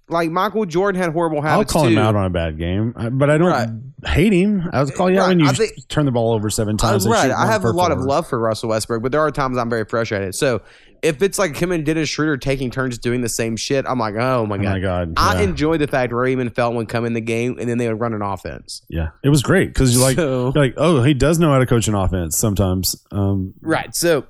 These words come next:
Speaker 1: we'll, we'll see. But yeah, I'm way excited about the Thunder
Speaker 2: Well, where does
Speaker 1: season for
Speaker 2: P G
Speaker 1: sure.
Speaker 2: s-, three, thirteen sit
Speaker 1: Now,
Speaker 2: down?
Speaker 1: I think what's gonna really hurt them, and I hate to say it 'cause I hate Roberson, I just do, is he's not coming back until, like, after Christmas now.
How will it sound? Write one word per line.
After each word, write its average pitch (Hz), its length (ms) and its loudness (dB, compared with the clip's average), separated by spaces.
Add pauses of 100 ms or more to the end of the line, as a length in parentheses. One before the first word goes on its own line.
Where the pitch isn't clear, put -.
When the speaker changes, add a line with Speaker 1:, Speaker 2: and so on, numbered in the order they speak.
(100)
Speaker 1:
we'll, 180 360 0 (200)
we'll 208 160 2
see. 220 400 -2
But 170 180 2
yeah, 147 320 2
I'm 180 180 0
way 160 180 2
excited 143 300 0
about 120 200 -2
the 107 60 -12
Thunder 131 240 0
Speaker 2:
Well, 151 80 2
where 175 80 4
does 170 120 0
Speaker 1:
season 165 200 0
for 139 40 -2
Speaker 2:
P 123 60 -4
G 143 140 0
Speaker 1:
sure. 143 80 0
Speaker 2:
s-, - 300 -6 (360)
three, 135 200 0 (140)
thirteen 120 400 -2
sit 85 320 -4
Speaker 1:
Now, 156 240 0
Speaker 2:
down? - 100 -2
Speaker 1:
I 170 40 2
think 185 400 -2
what's 160 160 -4
gonna 156 180 -2
really 156 260 0
hurt 143 260 0
them, 147 220 0
and 131 80 -2
I 120 80 -2
hate 135 220 -2
to 131 60 -6
say 127 200 0
it 123 60 -2
'cause 117 100 -8
I 110 100 2
hate 120 300 -2
Roberson, 110 720 -2
I 104 120 -6
just 104 160 -10
do, 101 260 -4 (300)
is 107 100 -4
he's 131 160 -2
not 135 160 -2
coming 131 220 -2
back 120 200 0
until, 110 180 -4
like, 101 120 -2
after 107 260 -2
Christmas 117 460 -6
now. 131 340 -4